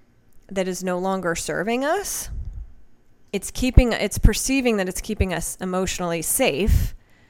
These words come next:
but most likely that emotional safety is from something that's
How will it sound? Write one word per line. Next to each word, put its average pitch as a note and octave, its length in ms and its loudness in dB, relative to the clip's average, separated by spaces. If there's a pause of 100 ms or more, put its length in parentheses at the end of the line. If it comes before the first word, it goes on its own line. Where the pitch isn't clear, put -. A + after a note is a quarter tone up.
(720)
but G3 640 4 (1120)
most G#3+ 400 0
likely F#3 920 -2 (120)
that G3 240 0
emotional F#3+ 440 -4
safety F#3 440 -8
is E3+ 100 -8
from F3 180 -10
something F3+ 400 -6
that's - 400 -8